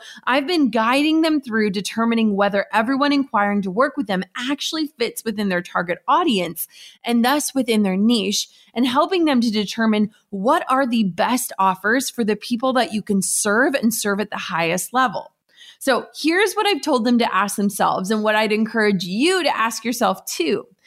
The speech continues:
These are the questions. Who do you really want to serve? Is this opportunity in alignment with your goals and your values? What parts of your business bring you energy?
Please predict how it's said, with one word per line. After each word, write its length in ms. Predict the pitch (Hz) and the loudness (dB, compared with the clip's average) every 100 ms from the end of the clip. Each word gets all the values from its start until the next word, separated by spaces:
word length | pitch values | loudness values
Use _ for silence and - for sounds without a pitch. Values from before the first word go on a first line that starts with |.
| _ - | _ -2
These 280 | 196 269 269 | 2 4 2
are 80 | 294 | 0
the 120 | 277 | 0
questions. 680 | 240 196 - - - - - _ _ _ _ - | -2 -4 -6 -12 -18 -20 -20 _ _ _ _ -2
Who 200 | 262 311 | 0 2
do 80 | |
you 180 | 349 370 | 4 2
really 240 | 359 370 285 | 2 2 2
want 560 | 175 180 196 262 - | 0 -2 0 0 -2
to 120 | 208 180 | -6 -4
serve? 500 | - 98 - - _ _ _ _ _ - | -4 -6 -10 -16 _ _ _ _ _ -2
Is 220 | 240 247 | 0 2
this 180 | 339 339 | 0 2
opportunity 840 | 311 302 - - 220 196 196 202 - - - | 2 0 -4 0 0 2 0 -2 -8 -20 -4
in 140 | 262 320 | -2 0
alignment 560 | 349 269 240 233 240 | 2 2 2 0 -2
with 160 | 208 214 | -2 0
your 100 | 190 | 0
goals 640 | 170 202 202 214 247 247 | 0 0 2 2 0 0
and 160 | - 214 | 0 0
your 120 | 180 | 2
values? 720 | 175 175 175 - - - - _ _ _ - - | 0 0 -2 -6 -12 -16 -20 _ _ _ -20 -10
What 220 | 220 262 220 | 0 0 2
parts 340 | 339 359 359 | 0 0 0
of 100 | 320 | 0
your 140 | 339 | 2
business 540 | 220 202 247 226 214 180 | 2 2 0 2 0 -2
bring 720 | 160 190 180 196 302 302 285 | -4 -4 -2 0 2 4 4
you 180 | 254 220 | 2 0
energy? 760 | 202 185 170 180 160 247 403 | -2 -2 -2 -4 -4 -4 -6